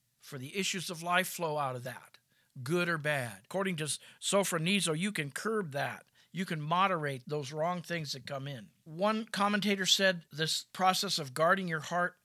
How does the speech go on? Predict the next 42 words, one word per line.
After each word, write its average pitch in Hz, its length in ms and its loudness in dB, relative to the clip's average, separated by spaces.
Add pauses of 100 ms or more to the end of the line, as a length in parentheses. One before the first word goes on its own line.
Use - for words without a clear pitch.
was 147 180 -4
the 156 80 -8
termination 196 800 -2
and 156 140 -8 (100)
exit 175 540 0
of 139 140 -2
all 160 340 2
things, - 720 -8 (580)
a 139 80 -8
fountain 214 480 4
of 196 140 0
life 220 420 2
or 143 80 -4
a 127 60 -4
fountain 160 360 -2
of 165 140 -6
death. 123 400 -8 (580)
And 127 120 -8
usually 165 320 -2
your 156 100 -4
mouth, 156 540 4 (400)
which 127 180 -10
is 160 100 -6
part 156 220 2
of 185 60 2
your 190 80 2
body, 165 320 6
follows 127 440 -2
right 151 240 6
along 180 380 2
with 139 240 -8
what 160 220 -6
you've 165 160 -8
allowed, 160 560 -2 (400)
like 123 180 -4
I've 143 140 -4
talked 151 280 2
about. 117 300 -8
And 135 180 -6
you 143 120 -4
either 143 260 -2
spew, 190 800 0